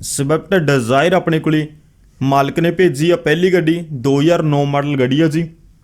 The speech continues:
ਛਿਆਸੀ ਹਜ਼ਾਰ ਕੁੱਲ ਚੱਲੀ ਹੋਈ ਹੈ। ਦੋ ਲੱਖ ਰੁਪਈਆ ਮਾਲਕ ਨੇ ਡਿਮਾਂਡ ਆਪਣੇ ਕੋਲੇ ਲਾ ਕੇ ਭੇਜੀ ਹੈ। ਨਵਾਂ ਸ਼ਹਿਰ ਮਾਲਕ ਦਾ ਏਰੀਆ, ਅੱਸੀ ਤੋਂ ਪਚਾਸੀ ਪੈਸੇ।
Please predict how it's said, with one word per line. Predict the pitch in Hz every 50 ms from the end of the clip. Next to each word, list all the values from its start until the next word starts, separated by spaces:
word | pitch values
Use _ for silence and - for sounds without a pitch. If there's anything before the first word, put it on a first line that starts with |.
| - - - - -
ਛਿਆਸੀ | - - 151 156 156 151 156 - 208 196
ਹਜ਼ਾਰ | 165 160 143 147 156 156 151
ਕੁੱਲ | - 165 160 165 160
ਚੱਲੀ | - 135 123 127 127
ਹੋਈ | 127 143 165 175
ਹੈ। | 190
ਦੋ | 175 139 120 147 143 151
ਲੱਖ | 151 151 147 143 - 160
ਰੁਪਈਆ | 143 - - 151 151 139
ਮਾਲਕ | 135 127 117 110 113 -
ਨੇ | 139 131 127
ਡਿਮਾਂਡ | 117 123 117 117 117 117 113 113
ਆਪਣੇ | 113 113 - 120 117
ਕੋਲੇ | 117 - 120 117 113 107 - - _ _ - - - - - 120
ਲਾ | 123 131 127 123
ਕੇ | 123 156
ਭੇਜੀ | - - 175 156 120 127 165
ਹੈ। | 180
ਨਵਾਂ | 170 160 151 147 147 151 151
ਸ਼ਹਿਰ | 143 151 180 175 175
ਮਾਲਕ | 175 165 143 127 127 135
ਦਾ | 139 143 127
ਏਰੀਆ, | 117 127 135 135 151 175 170 - 131
ਅੱਸੀ | 131 - - 175
ਤੋਂ | 175 180 165
ਪਚਾਸੀ | - - - - 147 139 - 160 170
ਪੈਸੇ। | - 175 160 123 147 151